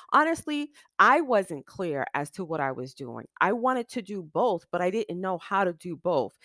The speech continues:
And at one time, I got very frustrated with corporate coaching because the sales cycle is long, and what made it longer and seemingly impossible was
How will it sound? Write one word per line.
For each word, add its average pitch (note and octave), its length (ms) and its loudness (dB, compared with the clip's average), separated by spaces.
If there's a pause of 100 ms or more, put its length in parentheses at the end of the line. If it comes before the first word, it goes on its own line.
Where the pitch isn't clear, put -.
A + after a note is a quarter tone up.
(220)
And G#3+ 100 0
at F#3 160 2
one A3 180 0
time, A#3 240 -2
I A3 40 -2
got G3 220 0
very A#3 300 2 (120)
frustrated F3+ 640 0 (300)
with G3 240 0 (100)
corporate F#3 480 -2
coaching G#3 640 -2 (240)
because C4+ 640 0 (440)
the G#3 440 -4
sales D4 480 2
cycle G3 360 2
is D#3+ 140 -4
long, F#3 480 2 (120)
and F3 180 -4
what F#3 180 0
made F#3+ 260 -2
it C#3+ 140 0
longer F3 800 2
and D3+ 180 -6 (140)
seemingly C4 680 -2
impossible F3 920 0 (480)
was F#3+ 600 4